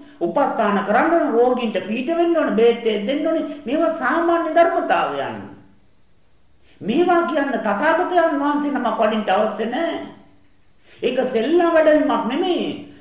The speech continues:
සතර මා නිමිති බලලා, පස් මා බැලුම් බලලා, දිව්‍ය ලෝකෙන් ආරාධනා කරලා, අම්මා සූදානම් වෙලා, තාත්තා සූදානම් වෙලා, ඒ රටේ තිබිච්ච උපරිම හොඳම කුලේ සූදානම් වෙලා, රජුරුවන්ගේ පුතෙක් කියලා ඉපදිලා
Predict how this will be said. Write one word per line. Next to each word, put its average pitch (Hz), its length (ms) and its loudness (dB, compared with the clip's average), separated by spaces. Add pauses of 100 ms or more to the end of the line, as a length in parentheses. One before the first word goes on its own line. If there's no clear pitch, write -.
සතර 262 320 0
මා 220 260 0
නිමිති 196 320 -2
බලලා, 311 720 2
පස් - 260 0
මා 254 260 0
බැලුම් 208 320 0
බලලා, 262 600 2 (100)
දිව්‍ය 269 380 0
ලෝකෙන් 220 340 2
ආරාධනා 196 680 2
කරලා, 320 460 2 (240)
අම්මා 247 340 0
සූදානම් 233 560 0
වෙලා, 285 260 2
තාත්තා 247 460 0
සූදානම් 220 520 0
වෙලා, 320 480 2
ඒ 269 200 2
රටේ 262 320 0
තිබිච්ච 233 340 -6
උපරිම 277 520 0
හොඳම 240 420 0
කුලේ 202 380 0
සූදානම් 220 500 -2
වෙලා, 294 560 -2
රජුරුවන්ගේ 247 720 0
පුතෙක් 233 320 -2
කියලා 202 220 2
ඉපදිලා 339 560 2